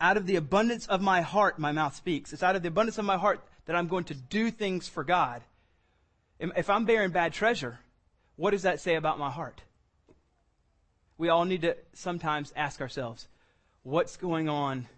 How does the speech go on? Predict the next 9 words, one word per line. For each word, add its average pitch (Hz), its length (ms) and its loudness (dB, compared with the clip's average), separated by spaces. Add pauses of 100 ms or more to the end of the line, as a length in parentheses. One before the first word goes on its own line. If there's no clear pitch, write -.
(380)
in 139 80 -4
my 135 100 -2
heart?" 131 400 -8 (1500)
Because 156 600 0 (1400)
who 208 220 2
a 196 40 4
person 190 420 -2
is 151 400 0
determines 147 540 -6